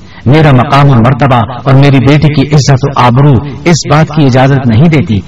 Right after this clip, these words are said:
کہ وہ کسی کی کنیز بن کر رہے اور اس طرح ذلت کی زندگی بسر کرے۔ میں اپنے قبیلے کا سردار ہوں، آپ میری عزت کا احساس کرتے ہوئے میری بیٹی کو آزاد کر دیں۔ نبی کریم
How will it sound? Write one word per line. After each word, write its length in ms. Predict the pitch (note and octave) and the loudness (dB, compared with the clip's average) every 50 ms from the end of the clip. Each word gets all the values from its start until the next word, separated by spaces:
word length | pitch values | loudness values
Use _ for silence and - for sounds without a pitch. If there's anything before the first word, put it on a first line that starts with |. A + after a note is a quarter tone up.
| - - - - | -12 -18 -18 -6
کہ 80 | - D#3 D#3 | -4 0 2
وہ 80 | G3 G3+ | 2 0
کسی 340 | - - G3 - - F#3+ D#3 | 0 0 -2 -2 -2 -4 -4
کی 160 | - F3 D#3+ | -2 -4 -4
کنیز 480 | - - C#3 C3+ F3 F#3 E3 C#3+ G#2+ | -2 0 0 2 2 2 0 0 -2
بن 100 | A#2 A2+ | -4 -4
کر 200 | G2+ G#2 G#2 F#2 | -2 -4 -6 -6
رہے 200 | G2 G2 - G#2+ F#2+ - - - - - - - - | -6 -8 -8 -10 -14 -16 -18 -20 -20 -20 -20 -12 -4
اور 120 | - D#3 D#3+ - | -2 -2 0 0
اس 120 | F3 F#3+ - - F#3 | 0 -2 0 0 0
طرح 180 | D#3 D#3+ F3 | 2 2 2
ذلت 320 | D3 A#2 D3+ F#3 F#3 F3+ - | 2 2 2 2 2 2 0
کی 160 | - - C3+ | 0 -2 0
زندگی 460 | G#2+ C3+ D#3+ E3+ D#3+ C#3 B2+ C3+ A2 | 0 2 2 2 2 2 0 0 0
بسر 200 | - - - A2+ | -2 -2 -4 -6
کرے۔ 240 | F#2 - G2+ F2 F2 F2+ - - - - - - - - - - - - - | -6 -4 -6 -6 -6 -8 -10 -16 -20 -20 -20 -20 -20 -20 -20 -20 -20 -8 -2
میں 240 | D3 E3+ G#3+ A#3 A3+ | 0 2 2 2 2
اپنے 220 | F#3+ E3 F3 F#3 | 2 2 2 0
قبیلے 400 | - - D3+ C3 D3+ F3 F3+ F#3 | 0 0 0 2 2 2 2 2
کا 160 | D#3+ - C3 A2+ | 2 0 -2 -2
سردار 420 | - - A2+ F#2+ A#2+ A2+ A#2+ - - - | -2 -2 -2 -2 0 0 0 0 -2 -4
ہوں، 60 | F#2+ - - - - - - - - - - - | -8 -8 -10 -14 -20 -20 -20 -20 -20 -20 -10 -4
آپ 320 | - C3+ C#3+ D3+ C#3+ C3+ C3 | -2 0 2 2 0 0 0
میری 200 | C3 C3+ C3 C#3 | 0 2 2 0
عزت 460 | - - D3+ D3 - D3+ D3 C#3+ - | 0 0 -2 0 0 0 -2 0 0
کا 60 | C3+ | 0
احساس 480 | A#2+ A#2 G#2+ - - B2 B2 - - - | 0 0 0 0 0 -2 -2 -2 -2 -4
کرتے 240 | C3+ C3 - E3+ E3 | -4 -2 0 0 0
ہوئے 280 | C#3+ C#3+ D3 D#3 D#3+ D3 - - - - - | 2 2 2 2 2 0 -2 -4 -10 -4 -2
میری 300 | C3+ D#3 E3+ E3+ F3 C3 B2 | 0 2 2 2 2 2 2
بیٹی 260 | D3+ E3 - F#3 D#3+ | 0 0 0 0 -2
کو 160 | - G3+ G3+ | 0 0 0
آزاد 340 | E3+ A#2+ A2 G2+ A#2+ A2+ G#2+ - - | 2 0 0 0 -2 -2 -2 -2 -4
کر 60 | G2 | -8
دیں۔ 200 | E2+ D#2+ E2+ E2+ D#2 - - - - - - - - - - - - - - - - - | -6 -6 -10 -12 -12 -16 -20 -20 -20 -20 -20 -20 -20 -20 -20 -20 -20 -20 -20 -20 -6 -2
نبی 360 | C3 D#3 F3 A3+ A#3+ A#3+ G#3 A3+ | 0 2 2 4 4 2 2 2
کریم 240 | F3+ D#3 F3+ G3 | 2 2 2 2